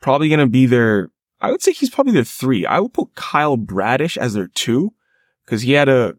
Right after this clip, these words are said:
breakout campaign in twenty twenty-three. Low-key had a two point eight three E R A under the radar. Over thirty starts, a big sample size too, not a fluke. I mean, not small sample size. Can he repeat it? We'll see, but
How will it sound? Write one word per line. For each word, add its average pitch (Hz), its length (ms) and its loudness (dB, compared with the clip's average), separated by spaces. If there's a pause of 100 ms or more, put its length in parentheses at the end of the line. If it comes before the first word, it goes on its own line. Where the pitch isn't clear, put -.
breakout 113 540 2
campaign 104 420 0
in 98 60 0
twenty 104 240 0
twenty-three. 98 840 -4
Low-key 123 400 0
had 117 160 0
a 95 60 -6
two 127 200 -2
point 113 300 -2 (260)
eight 110 160 -2
three 117 200 0
E - 20 2
R 110 180 2
A 113 100 0
under 110 180 -2
the 101 80 -2
radar. 117 360 -2 (560)
Over 139 180 2
thirty 135 280 2
starts, - 380 -2
a - 80 -6
big 135 200 0
sample 147 280 0
size 95 220 -4
too, - 160 -6
not 117 240 0 (640)
a - 60 -4
fluke. - 440 -2 (100)
I 110 80 0
mean, 98 180 2
not 120 300 0 (480)
small 139 380 0
sample 92 340 -6
size. - 400 -14 (340)
Can 123 160 2
he 120 120 6
repeat 123 300 2
it? 127 80 2
We'll 95 120 -2
see, 143 260 -2
but 87 200 -6